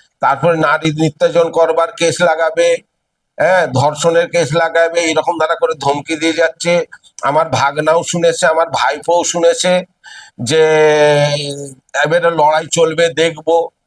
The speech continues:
তো আমরা এই জন্যই, এ, প্রেস কনফারেন্সকে ডেকেছি। আমরা বিজনেসম্যান লোক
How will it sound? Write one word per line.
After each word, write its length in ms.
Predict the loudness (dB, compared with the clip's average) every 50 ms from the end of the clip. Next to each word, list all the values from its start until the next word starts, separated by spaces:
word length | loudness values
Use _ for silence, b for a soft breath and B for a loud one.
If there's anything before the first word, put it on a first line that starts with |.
| _ _ -4
তো 80 | -2 0
আমরা 320 | 0 0 0 0 0 -2
এই 260 | -2 0 -2 -2 0
জন্যই, 300 | 0 0 0 2 0 0
এ, 680 | -2 -4 -4 0 2 2 4 4 6 6 6 4 2 0 -4 _
প্রেস 260 | -2 0 0 0 0
কনফারেন্সকে 580 | 0 -2 -2 0 0 2 2 2 0 0 -2 -2
ডেকেছি। 520 | 0 -2 -2 -2 -4 -4 -2 -2 -2 -2 -2 -6 B B B B -4
আমরা 320 | -2 -2 -2 0 0 0 -2
বিজনেসম্যান 760 | -2 -2 -2 -2 0 0 0 0 0 0 0 0 0 0 2 0
লোক 260 | 0 0 0 -2